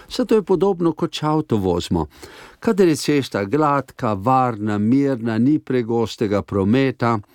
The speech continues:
kadar vse mirno teče, takrat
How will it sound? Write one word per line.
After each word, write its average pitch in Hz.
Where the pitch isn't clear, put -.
kadar 165
vse 139
mirno 131
teče, 143
takrat -